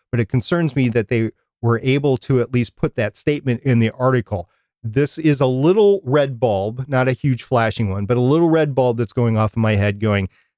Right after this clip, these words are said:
"Yeah, you still own some of my," no, I want to control all my content. And as a podcast producer that wants to make the show available for a long time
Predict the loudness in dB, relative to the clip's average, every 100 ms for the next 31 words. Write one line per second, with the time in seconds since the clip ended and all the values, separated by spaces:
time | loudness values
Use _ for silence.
0 | -4 0 4 4 2 0 -4 -2 0 2
1 | 0 0 0 2 0 0 0 0 0 0
2 | 0 -2 -6 -2 2 2 2 -2 -2 -4
3 | -4 -8 -2 0 0 -2 -2 -2 0 -2
4 | -2 -2 2 2 2 0 -2 _ -4 0
5 | 2 0 0 0 0 0 -4 0 0 2
6 | 2 2 2 2 0 0 _ _ 0 0
7 | 2 0 2 2 2 0 -2 -2 0 0
8 | -4